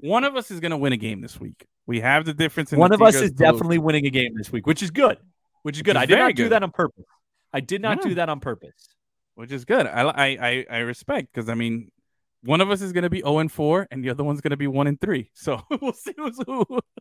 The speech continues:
Speaker 2: One of us, yeah, it's gonna be bad. It's gonna be bad either way. So,
Speaker 1: <laughs>
Speaker 2: um, man, I don't know. It's, it's, I, th-,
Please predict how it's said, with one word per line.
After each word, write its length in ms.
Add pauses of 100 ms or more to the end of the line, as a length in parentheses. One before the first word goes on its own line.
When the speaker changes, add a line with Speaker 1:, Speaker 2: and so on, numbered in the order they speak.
(2000)
Speaker 2:
One 300
of 80
us, 160
yeah, 260
it's 180
gonna 100
be 80
bad. 340 (140)
It's 220
gonna 180
be 100
bad 240
either 220
way. 240 (220)
So, 360 (1600)
Speaker 1:
<laughs> 60
Speaker 2:
um, 600 (1400)
man, 280
I 120
don't 120
know. 140
It's, 280
it's, 260 (120)
I, 120
th-, 300